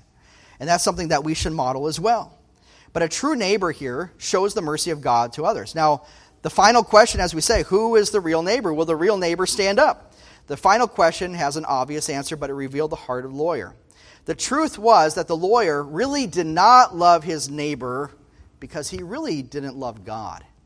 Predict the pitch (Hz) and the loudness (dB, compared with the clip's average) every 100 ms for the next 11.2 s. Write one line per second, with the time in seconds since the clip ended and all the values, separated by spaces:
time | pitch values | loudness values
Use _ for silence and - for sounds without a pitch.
0 | _ 117 104 104 101 - 107 - - 107 | _ -16 -14 -14 -16 -14 -12 -10 -10 -10
1 | 104 101 95 _ _ _ _ _ _ 143 | -10 -12 -12 _ _ _ _ _ _ 0
2 | 202 185 139 120 156 135 143 139 139 - | 0 0 -6 -8 -10 -4 -4 -4 -6 0
3 | 202 117 131 127 143 123 - 117 139 123 | 2 2 -4 -8 -6 -6 -6 -6 -4 -6
4 | 117 123 147 120 175 214 156 147 - 180 | -8 -10 -10 -2 0 0 -2 -8 -6 -6
5 | 147 208 208 180 160 139 120 120 151 180 | 0 2 2 0 -2 -2 -2 -2 0 0
6 | - - - 202 202 196 208 208 190 269 | -2 -20 -2 0 2 2 0 0 2 6
7 | 254 208 202 190 185 180 175 170 165 175 | 6 4 0 -2 -2 -4 -2 0 2 0
8 | 170 196 - - - _ _ _ _ _ | 0 -4 -4 -6 -12 _ _ _ _ _
9 | _ - 131 196 196 185 190 180 175 180 | _ -16 -8 2 4 4 -2 -6 -4 -2
10 | 143 135 143 185 170 - - 208 - 123 | -2 -4 -6 -6 -4 -6 -6 -6 -6 -6
11 | - | -8